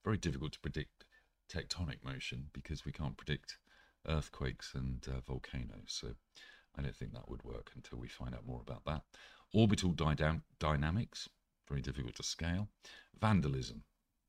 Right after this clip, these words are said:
How on earth do they plan to use vandalism as an external event to ma-, to make a clock work? Civil disorder, civil war, nuclear war,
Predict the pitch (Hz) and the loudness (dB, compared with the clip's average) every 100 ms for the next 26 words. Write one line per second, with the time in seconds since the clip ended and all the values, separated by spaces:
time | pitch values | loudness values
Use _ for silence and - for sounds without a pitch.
0 | _ _ _ _ _ - - 113 110 95 | _ _ _ _ _ -4 4 6 8 8
1 | 76 69 - - 73 76 - 78 73 73 | 6 4 0 -4 0 0 2 2 2 2
2 | 71 69 71 69 65 67 64 64 64 65 | 2 2 2 2 2 0 0 -2 -2 -2
3 | 65 - - 67 65 64 62 57 - - | -4 -4 -2 -2 0 -2 -2 -4 -10 -20
4 | _ _ _ _ _ _ _ _ _ - | _ _ _ _ _ _ _ _ _ -6
5 | 73 69 - 69 67 62 - - - - | -2 -2 -4 -4 -2 -4 -4 -6 -6 -6
6 | 52 - - - - - - _ - - | -6 -8 -20 -20 -20 -20 -20 _ -2 0
7 | 76 - - - 127 107 98 - 69 69 | 2 2 0 6 8 8 6 4 2 4
8 | 82 123 120 117 139 - 80 73 65 71 | 8 8 10 10 8 8 2 4 4 6
9 | 73 | 4